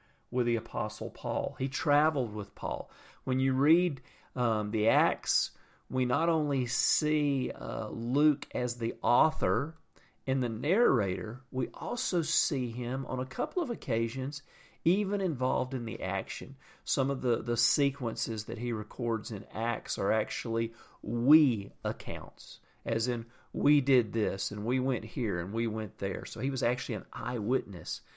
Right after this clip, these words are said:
for much of what's written in the Acts of the Apostles. Something else about the author, something else about Luke, and this is one that,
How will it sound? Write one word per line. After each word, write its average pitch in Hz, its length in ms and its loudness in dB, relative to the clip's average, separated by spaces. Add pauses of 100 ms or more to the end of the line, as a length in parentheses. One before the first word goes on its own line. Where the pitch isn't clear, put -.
(180)
for 110 240 0
much 113 640 0
of 107 120 -12
what's 110 260 -8
written 107 320 -6
in 101 140 -8
the 104 120 -6
Acts 101 300 -8
of 104 80 -10
the 104 120 -8
Apostles. - 640 -12 (680)
Something 277 540 2
else 240 260 4
about 127 320 2
the 104 140 0
author, 85 340 -4
something 233 520 -4
else 165 240 -2
about 120 360 -4
Luke, 101 320 -4
and 131 120 -6
this 165 160 -4
is 139 140 -6
one 139 280 0
that, 117 200 -4